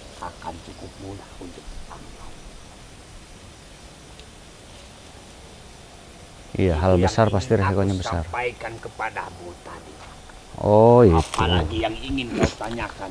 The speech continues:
Speaker 1: aku akan memberitahukan maksud dan tujuanku untuk menyampaikan kepada manusia yang berada di sana.
Speaker 2: Ya itu, saya ingin tahu sumber kekuatan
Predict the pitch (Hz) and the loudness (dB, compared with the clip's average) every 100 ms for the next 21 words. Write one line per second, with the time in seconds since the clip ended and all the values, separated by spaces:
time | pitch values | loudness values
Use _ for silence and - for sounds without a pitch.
0 | - - - 247 196 151 120 - 107 - | -10 10 12 12 12 12 12 8 -2 -8
1 | - 107 104 - - 147 - - - - | -6 -6 -10 -12 -12 -12 -14 -12 -12 -12
2 | 143 - - - - - - - - - | -12 -12 -12 -12 -12 -12 -14 -16 -16 -16
3 | - - - - 104 113 113 110 110 - | -14 -14 -12 -14 -6 -6 -6 -10 -12 -8
4 | 110 117 110 107 104 98 - 104 104 107 | -6 -6 -6 -8 -8 -10 -8 -6 -4 -6
5 | 107 107 - 123 104 92 87 95 - 101 | -6 -8 -8 -8 -2 0 0 -6 -6 -4
6 | 98 90 87 - 85 - - - - 95 | -2 -4 -8 -10 -10 -10 -14 -14 8 12
7 | 135 185 127 127 - 107 135 151 107 110 | 12 12 12 12 12 12 12 12 12 10
8 | 104 95 76 67 80 107 139 - - - | 10 12 10 10 8 8 8 4 -10 -16
9 | - - - - - 92 90 92 90 - | -16 -16 -14 2 8 8 8 6 4 8
10 | 95 82 95 92 92 90 | 8 10 8 8 6 4